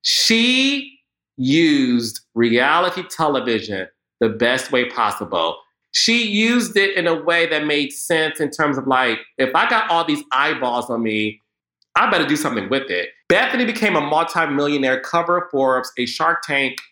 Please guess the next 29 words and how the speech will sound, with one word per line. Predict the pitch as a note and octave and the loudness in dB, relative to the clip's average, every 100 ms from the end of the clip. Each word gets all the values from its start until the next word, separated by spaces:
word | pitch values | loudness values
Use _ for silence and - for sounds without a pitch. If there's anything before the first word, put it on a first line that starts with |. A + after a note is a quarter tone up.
| _ - | _ 0
um, | C3+ B2+ A#2+ B2 - | 2 2 0 -4 -2
correspondent | D3 B2 - A#2+ A#2 A2 A2+ A2+ A2+ | 0 0 -2 -2 0 -2 -2 -2 0
or | A2+ G#2+ | 0 0
guest | A2 A#2 A#2 - - | -2 -2 -2 -8 -6
co-host | - A#2+ G#2+ G#2+ G#2 G#2 - | 0 0 2 0 -2 -2 0
because | D3 D3 D#3 C#3 B2+ A#2 - - | 0 2 2 2 0 -4 -8 -2
of | A#2 A2+ A2 G#2+ G2+ - _ _ | 0 2 0 -2 -4 -8 _ _
how | - C3+ A#2 | -2 0 0
she | - A#2+ | 0 -2
used | A2+ A2+ G#2+ | 0 0 0
the | A2 | -4
platform | - G#2 G2+ G#2 G2 F#2+ F#2 G2 | 0 0 0 0 0 0 -2 -2
of | F#2 | 0
that | F#2 | -2
franchise. | - F2 - E2 F2 - - - _ _ | -2 -4 -4 -6 -6 -6 -10 -20 _ _
Because | D3 D3 F3+ F3 | 0 2 2 2
of | F3 | 0
Bethenny, | - C3 B2+ A#2+ A#2 A2 | 0 0 0 -2 -2 0
they | B2 | 0
have | C3 B2 | 0 -2
a | A#2+ | -2
thing | - A2+ | -2 -2
in | A2 | 0
this | G#2+ - | -2 -4
business | - G#2 - F#2 | -2 0 -2 -6
called | G2+ F2+ | -4 -2
a | F2 - | -2 0
Bethenny | G#2 G2+ F#2+ F2 | 0 0 -4 -6
clause. | - E2 D2+ D2+ - | -8 -8 -6 -6 -8